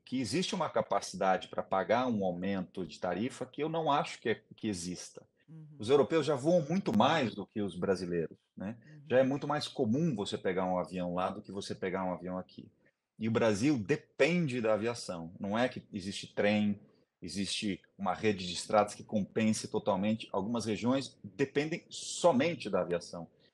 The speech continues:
Speaker 1: Então, a gente é muito mais a favor, não necessariamente de um mandato ou de uma mistura obrigatória, mas sim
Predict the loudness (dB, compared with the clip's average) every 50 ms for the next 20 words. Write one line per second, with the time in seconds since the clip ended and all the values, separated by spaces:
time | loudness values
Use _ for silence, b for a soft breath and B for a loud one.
0 | b b _ _ -14 -8 -2 2 2 4 4 4 2 0 -2 -6 _ _ -10 -8
1 | -4 -4 -2 0 0 0 0 2 0 0 0 0 0 2 2 2 2 2 0 -2
2 | -6 -8 -10 -8 -4 -2 -2 -2 0 2 4 4 4 4 0 -4 -4 -2 -2 -2
3 | -6 -8 -6 -2 0 0 2 2 0 -2 -4 -6 -6 -4 -2 0 -2 -2 -2 0
4 | 2 4 4 4 4 0 -2 -4 -4 -2 0 0 0 0 0 0 0 0 0 0
5 | -2 -4 -8 -6 -4 -2 0 2 0 0 0 -2 -4 -4 -4 -4 -4 -2 2 4
6 | 6 6 6 4 2 0 0 -4 -4 -6 -8 -8 -6 -4 -4 -2 -4 -4